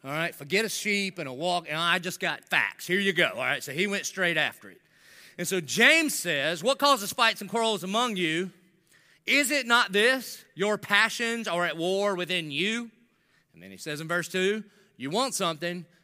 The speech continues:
and you don't get it." Do you know why you're frustrated with your neighborhood association? You want something and you don't get it. You want, like, peace and quiet, leave me alone, okay? And they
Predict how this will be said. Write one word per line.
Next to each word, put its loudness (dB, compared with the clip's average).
and -8
you 2
don't -2
get -2
it." -20
Do -10
you -4
know 2
why 4
you're 0
frustrated -2
with -8
your -10
neighborhood -4
association? -12
You 0
want -2
something -6
and -4
you 0
don't 0
get -6
it. -18
You 0
want, -2
like, -6
peace -4
and -8
quiet, 0
leave -4
me -2
alone, -2
okay? -8
And -10
they 0